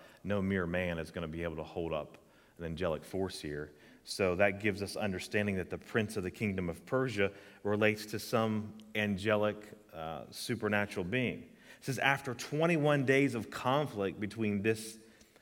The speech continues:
mighty angel and the prince of Persia," it says, "Another angel, Michael, who's one of the chief princes, came to help to get the message through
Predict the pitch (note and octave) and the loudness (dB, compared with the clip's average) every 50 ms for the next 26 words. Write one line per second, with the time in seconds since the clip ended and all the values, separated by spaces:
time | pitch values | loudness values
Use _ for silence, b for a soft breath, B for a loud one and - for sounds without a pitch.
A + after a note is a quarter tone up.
0 | B B B F#2+ G2 A#2 A#2 A2 G#2+ G#2 A2 A#2 A#2 A2+ G#2+ G2 G#2 G2+ F#2+ A2 | B B B 2 4 6 6 6 6 6 4 6 6 4 4 2 2 2 2 2
1 | G2+ F#2+ F#2 - - - C3+ B2+ A#2 A2 - - - G2 F#2+ - - - C#3+ D3 | 0 0 -2 -4 0 0 2 2 2 0 -4 -6 -8 -8 -8 -8 -2 2 4 4
2 | C#3+ B2+ G2+ G2 F#2 F#2 F#2 B B B B B - G#2+ - C#3 B2+ A#2 A2 A#2 | 4 4 2 2 2 2 0 B B B B B -6 -2 2 2 2 4 4 4
3 | A2 A2 A#2 B2+ D3+ F#3 G#3+ G#3 G#3+ F#3+ E3 A2+ A2+ A2 A2 G#2+ F2+ - F2 D#2+ | 4 4 4 6 6 6 6 6 6 4 4 2 2 0 0 0 -2 -2 -4 -6
4 | D2 B1+ - - - _ _ _ B B B B B B F2+ F#2 G2+ A#2 C3+ D3+ | -6 -8 -12 -18 -20 _ _ _ B B B B B B -2 0 4 6 6 6
5 | E3 D3+ - - G2+ F2 B1 C2 - - - _ - - A2+ A2+ G#2 A2 B2 B2+ | 4 2 0 -2 -4 -4 -4 -8 -16 -20 -20 _ -6 -4 -4 -2 0 0 0 2
6 | A2+ G#2 G2 - - - D#3+ D3+ D#3 - - - D#3+ E3 D#3+ - - G#2 E2+ - | 2 0 0 -2 -2 -2 -2 -2 -2 -6 -2 2 2 2 2 0 -4 -6 -6 -6
7 | - - - - - - - B B B B B B B - - - C#3+ D#3 D#3+ | -8 -12 -16 -18 -18 -20 -20 B B B B B B B -6 0 2 4 4 4
8 | C#3+ C#3 A#2+ - - B2 A#2+ A#2 G2 - - A2+ G2+ F#2 A2 A2 G#2+ A2 A2 G#2 | 2 0 0 0 2 2 2 2 0 -6 -8 -8 -6 -2 0 0 0 0 -2 -4
9 | F#2+ F#2+ G2 G2 G2 - - A2 F#2 - - - F2 E2 E2 D#2+ D#2+ | -4 -2 -2 -2 -4 -4 -6 -8 -8 -8 -12 -10 -8 -6 -6 -6 -8